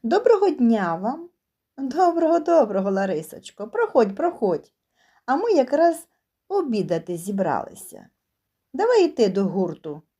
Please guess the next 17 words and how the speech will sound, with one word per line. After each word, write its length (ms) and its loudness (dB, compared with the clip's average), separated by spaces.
щебетала 760 -4
Андріївна. 760 -10
«А 200 0
у 240 -2
мене 440 0
така 580 0
радість! 720 -6
Ось, 320 0
бачиш, 760 -6
родичку 680 -4
знайшла 600 -6
по 180 0
інтернету. 1000 0
Незамінна 1400 0
річ 360 -4
цей 400 -6
інтернет. 680 -6